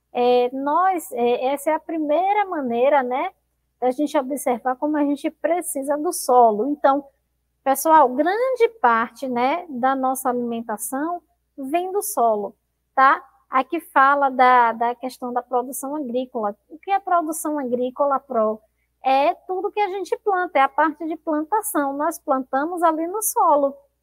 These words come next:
não é verdade? Se a gente não tiver solo, fica muito complicado, né, a gente conseguir plantar. Então, grande parte da nossa alimentação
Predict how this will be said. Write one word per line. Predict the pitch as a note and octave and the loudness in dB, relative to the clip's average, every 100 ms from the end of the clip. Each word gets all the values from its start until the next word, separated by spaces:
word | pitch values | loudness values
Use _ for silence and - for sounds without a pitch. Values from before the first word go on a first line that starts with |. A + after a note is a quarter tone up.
| _ - | _ -6
não | A#3+ C4+ B3 | 0 2 2
é | |
verdade? | A#3 A#3 A#3+ B3 D#4+ D#4+ G#4+ _ _ _ | 0 0 2 4 4 2 -6 _ _ _
Se | - | -2
a | A#4 | 0
gente | A4+ G#4+ | -2 -6
não | G4 F4+ | -6 -6
tiver | E4 C4 A#3+ | -4 2 2
solo, | A3+ - G#3+ G#3 G#3+ B3+ _ _ _ - | 2 0 2 2 -2 -6 _ _ _ -8
fica | E4 F4 | -4 -4
muito | E4 D#4+ F#4 F#4+ | -4 -4 -6 -8
complicado, | - F#4+ F#4+ - C#4+ B3+ D4+ D4 | -8 -8 -8 -2 2 4 4 0
né, | C4 D#4 F#4 | -2 -4 -4
a | C#4 C4+ | -4 -4
gente | C#4+ | -4
conseguir | - D#4 D#4+ C#4 | -6 -6 -6 -8
plantar. | - F#4 G#4+ G#4 A#3 - C4+ | -8 -6 -4 -2 -2 -4 -6
Então, | D4 - D#4 D#4+ _ _ _ - | -4 0 -2 -2 _ _ _ -8
grande | C4+ G#4 A#4+ B4 - | -4 -2 -2 -2 0
parte | C#4 C4 - | -2 -2 -6
da | B3+ C4 | -2 0
nossa | B3+ B3+ B3 | -2 -2 -2
alimentação | B3 A#3 A3+ A#3 A3 C#4 D#4 F#4+ | -2 -4 -6 -6 -6 -4 -2 -2